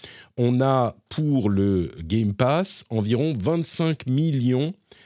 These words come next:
de, d'abonnés. Au dernier chiffre, c'était il y a un an, on va dire. Euh, c'est difficile à comparer, euh, précisément l'un et l'autre parce que, à côté du Game Pass, il y a évidemment le Xbox Live Gold, mais qui est complètement délaissé. Le Game Pass est plus,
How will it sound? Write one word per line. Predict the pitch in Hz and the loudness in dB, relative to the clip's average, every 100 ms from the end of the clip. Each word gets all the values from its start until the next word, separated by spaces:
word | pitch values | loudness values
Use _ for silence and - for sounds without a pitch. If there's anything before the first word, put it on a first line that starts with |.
| _ _ | _ _
de, | 90 104 101 101 95 95 | -2 2 2 2 2 2
d'abonnés. | 117 113 110 123 175 180 | 2 2 2 2 0 0
Au | 110 | 0
dernier | 98 123 131 | 2 2 0
chiffre, | 113 - 160 | 0 -4 -8
c'était | - 85 - 95 | -6 -4 -2 0
il | 85 | -2
y | 73 | -4
a | 69 65 - - | -8 -12 -14 -6
un | 98 95 | -2 0
an, | 92 98 | 2 0
on | 90 | 0
va | 82 | -2
dire. | 78 98 139 170 - - - - | -2 -2 0 -2 -6 -14 -20 -2
Euh, | 101 101 | 0 0
c'est | - | -2
difficile | 127 135 135 151 | 0 -2 -2 -2
à | 135 | 0
comparer, | 135 127 123 135 127 113 | 0 2 2 2 2 2
euh, | 101 95 98 98 98 101 - | 2 0 0 -2 -6 -10 -12
précisément | - 120 120 120 117 117 120 120 110 | -4 -4 -2 -2 0 2 2 2 2
l'un | 101 120 120 | 2 2 2
et | 107 | 2
l'autre | 117 131 147 - | 2 0 -2 -2
parce | - - | -4 -4
que, | - 117 123 120 | -2 0 2 2
à | 92 85 | 0 0
côté | 104 90 | -2 -2
du | 101 90 | -2 0
Game | 90 87 | -2 0
Pass, | 95 95 | -2 -4
il | 76 | -8
y | 80 | -8
a | |
évidemment | 78 82 80 90 90 | -6 -6 -6 -4 -4
le | 78 | -6
Xbox | 69 73 80 85 90 | -10 -10 -12 -8 -4
Live | 90 | -4
Gold, | 92 113 117 107 | 0 2 2 0
mais | 98 | -2
qui | - - | -4 -10
est | |
complètement | - 90 92 87 95 | -10 -6 -6 -2 -2
délaissé. | 85 82 90 - 107 | -2 -4 -4 -2 -2
Le | 95 | 0
Game | 82 85 | -2 -4
Pass | 95 - | -4 -6
est | |
plus, | 71 85 78 | -8 -6 -6